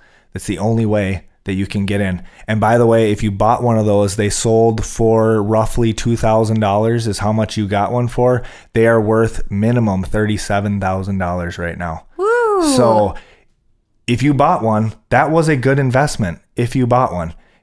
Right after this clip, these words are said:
Speaker 1: Two thousand dollars seemed like a steep price when they came out.
Speaker 2: That
Speaker 1: Well,
Speaker 2: wasn't, was that a year ago?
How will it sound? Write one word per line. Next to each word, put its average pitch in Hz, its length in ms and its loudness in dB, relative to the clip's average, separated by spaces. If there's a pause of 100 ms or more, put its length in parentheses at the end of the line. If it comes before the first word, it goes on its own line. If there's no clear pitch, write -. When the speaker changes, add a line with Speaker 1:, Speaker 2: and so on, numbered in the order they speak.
Speaker 1:
Two 165 160 2
thousand 151 340 4
dollars 131 420 4
seemed 131 240 0
like 127 160 0
a 117 40 0
steep - 320 -2
price 113 520 -2 (320)
when 110 440 0
they 110 160 -2
came 113 320 -2
out. 107 300 0
Speaker 2:
That 285 80 0
Speaker 1:
Well, 523 120 4
Speaker 2:
wasn't, 415 360 0
was 285 140 -2
that 339 100 0 (100)
a 302 40 0
year 196 360 0
ago? 247 200 0